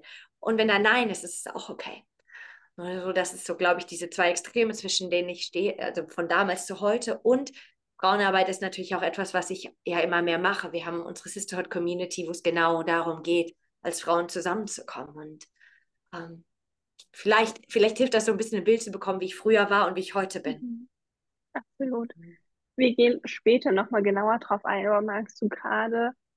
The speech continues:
Speaker 2: für jemanden, der, ich sag mal, Tantra-Festivals nicht kennt, Swim Circle nicht gut kennt, nochmal da ganz kurz, bevor wir weitermachen, drauf eingehen, was kann ich, man sich drunter vorstellen? Klar, alles läuft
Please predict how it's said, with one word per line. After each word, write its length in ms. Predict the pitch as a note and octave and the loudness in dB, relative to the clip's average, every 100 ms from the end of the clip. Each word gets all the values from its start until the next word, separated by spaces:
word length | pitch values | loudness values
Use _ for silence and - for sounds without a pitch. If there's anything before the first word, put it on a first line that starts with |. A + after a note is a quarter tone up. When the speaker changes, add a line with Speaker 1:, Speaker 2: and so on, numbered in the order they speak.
| _ - | _ -2
Speaker 2:
für 60 | |
jemanden, 420 | A3+ A#3 A#3 B3 A3+ | 0 2 2 2 2
der, 380 | A3 G#3 G#3 _ - | 4 4 2 _ -12
ich 140 | A#3+ | -6
sag 180 | A3+ A3 | -4 -2
mal, 80 | A#3 | -4
Tantra-Festivals 1000 | - B3 A#3 A#3 A#3 A3 - G#3+ G#3 - | -4 -8 -6 -8 -6 -6 -2 0 0 -4
nicht 200 | A#3 - _ - | -8 -8 _ -6
kennt, 320 | F#3+ F#3+ - _ _ _ | -6 -6 -10 _ _ _
Swim 300 | - A#3+ A3+ | -4 -2 0
Circle 560 | A3 G#3 G#3 G#3 G#3 - | 2 4 4 4 2 4
nicht 300 | A3 B3+ - | 2 2 2
gut 260 | - G3 - | 2 2 0
kennt, 300 | G#3+ G3 - - - | 0 0 -4 -16 -4
nochmal 240 | A#3 A3+ G#3+ | 2 4 6
da 220 | A3 A3+ | 4 4
ganz 300 | A3+ A3+ - | 2 0 4
kurz, 260 | A3+ A3+ - | 6 6 4
bevor 340 | G#3+ - G#3+ | 0 0 0
wir 140 | G#3 | 0
weitermachen, 800 | G#3+ G#3 A3 B3 G#3 G3 - G#3+ | 0 -2 -2 -6 -2 -4 -4 -8
drauf 200 | G#3 A3 - | -6 -8 -4
eingehen, 540 | A3+ A3 A3+ A3+ A#3 _ _ _ _ - | -2 -2 0 -2 -4 _ _ _ _ -2
was 280 | A3+ C#4+ - | 0 0 -2
kann 200 | - A#3+ | -4 -2
ich, 160 | B3+ - _ - A#3 | -2 -6 _ -10 0
man 200 | A3+ A3+ | 2 4
sich 180 | A3+ | 0
drunter 300 | - A3 A3 | 0 -4 -2
vorstellen? 880 | - A3 A#3 - - A#3+ B3 B3 A#3+ - _ _ _ | 0 0 0 0 -2 -2 -2 -6 -12 -16 _ _ _
Klar, 380 | - A3 G#3+ A3+ | 0 4 6 4
alles 300 | A#3 A3+ A3+ | 4 4 4
läuft 400 | G#3 G#3 G#3+ - | 4 4 4 -2